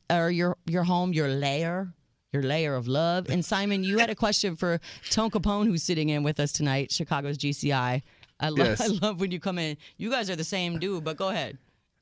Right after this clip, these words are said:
Speaker 2: I gotta ask you, Ton, because you're a good friend of mine, but you're very gifted with music, and I'm not so gifted with music. And so I wanted to know, you know, you said you put some R and B on to be comfortable. Give me some titles, give me some singers, give me some songs that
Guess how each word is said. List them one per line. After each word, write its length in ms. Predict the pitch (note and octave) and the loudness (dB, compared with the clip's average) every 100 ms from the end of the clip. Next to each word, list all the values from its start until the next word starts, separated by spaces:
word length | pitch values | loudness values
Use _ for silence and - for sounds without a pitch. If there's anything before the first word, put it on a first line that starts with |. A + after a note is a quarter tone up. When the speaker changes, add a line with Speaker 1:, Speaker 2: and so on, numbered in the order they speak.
| - | 0
Speaker 2:
I 80 | D3+ | 4
gotta 200 | D#3+ B2+ | 4 4
ask 280 | C3 B2 | 2 2
you, 80 | C3+ | 0
Ton, 300 | B2 A#2 G#2+ | 2 2 2
because 320 | G2+ - A2 - _ | 0 0 -2 -4 _
you're 160 | B2+ B2+ | 2 2
a 20 | |
good 160 | B2 | 0
friend 220 | - C#3 C#3+ | 2 2 2
of 80 | |
mine, 180 | B2 A2 | 2 0
but 160 | G#2+ - | 0 -2
you're 80 | A2 | 2
very 180 | C#3 C3+ | 4 4
gifted 380 | G#2 A2+ B2+ G#2 | 2 2 2 2
with 160 | G2+ | 0
music, 400 | G#2 A2 G2 F#2 | 2 2 0 0
and 120 | G2 | 2
I'm 140 | G2+ G#2 | 2 2
not 220 | G#2 - | -2 -2
so 180 | - B2 | 2 2
gifted 340 | G2+ G2 F2+ | 4 0 0
with 160 | F#2 E2+ | 0 0
music. 420 | F#2 F2 F2+ - | 0 0 -2 -2
And 180 | F2+ F2+ - - | -2 -4 -10 -6
so 160 | - | 2
I 40 | B2+ | 4
wanted 160 | F#3+ F3 | 2 0
to 100 | C#3 | 0
know, 360 | B2 A#2 A#2 - - _ - | 2 2 -2 -8 -20 _ -4
you 100 | A#2+ | 0
know, 80 | |
you 140 | A2+ G#2+ | 2 2
said 220 | B2+ G2+ | 0 0
you 100 | G2+ | 0
put 180 | - B2+ | -2 0
some 160 | B2 - | 0 2
R 180 | A2 A2+ | 4 2
and 160 | G#2+ | 2
B 180 | G#2 G#2+ | 2 2
on 300 | G2 G2+ G2 | 4 2 2
to 100 | G2+ | 0
be 120 | F#2+ | -4
comfortable. 720 | - B2 B2+ A#2 G#2 G2+ G2+ - - - - | 0 0 2 2 4 4 2 0 -12 -20 -12
Give 200 | B2 A3+ | -2 -2
me 220 | C4 A3+ G#3 | 2 2 2
some 480 | - E3+ D3 C3+ - | 2 2 2 0 -2
titles, 480 | C3+ B2 A#2+ G#2+ G2+ | 0 2 4 2 2
give 160 | D#3 | 0
me 100 | F3+ | 0
some 220 | F3 C3 A#2 | 0 0 -2
singers, 480 | - C3+ A#2 A2 | 0 0 2 2
give 120 | G2+ F3 | 2 0
me 60 | |
some 240 | F#3 C3+ A2+ | 2 0 -2
songs 480 | - B2+ A#2 A2+ | 0 2 2 2
that 240 | G2 G2+ | 2 2